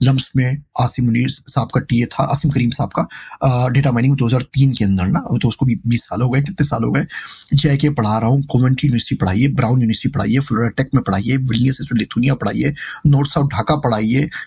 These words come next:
चेंगडू चाइना में जाके पढ़ाई है, तो या तो वो सा-, स्कॉटलैंड में पढ़ाई है, वो सारे बेवकूफ़ हैं, यहाँ बेवकूफ़ है। कुछ तो है।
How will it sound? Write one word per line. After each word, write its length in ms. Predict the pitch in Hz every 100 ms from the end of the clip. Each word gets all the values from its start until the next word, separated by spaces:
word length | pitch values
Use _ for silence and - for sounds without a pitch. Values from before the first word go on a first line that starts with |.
| -
चेंगडू 320 | 151 143 165
चाइना 320 | - 131 147
में 100 | 156
जाके 200 | 131 131
पढ़ाई 320 | 127 107 104
है, 160 | 135 151
तो 120 | 151
या 100 | 139
तो 60 | 139
वो 60 |
सा-, 240 | 139 170 -
स्कॉटलैंड 420 | - 185 147 139
में 100 | 131
पढ़ाई 220 | 107 113
है, 120 | 143 143 - 175
वो 60 |
सारे 180 | 175 170
बेवकूफ़ 400 | 156 156 160 160
हैं, 60 | 139
यहाँ 140 | 139
बेवकूफ़ 400 | 151 147 135 -
है। 120 | - _ _
कुछ 140 | 165 160
तो 60 |
है। 100 | 175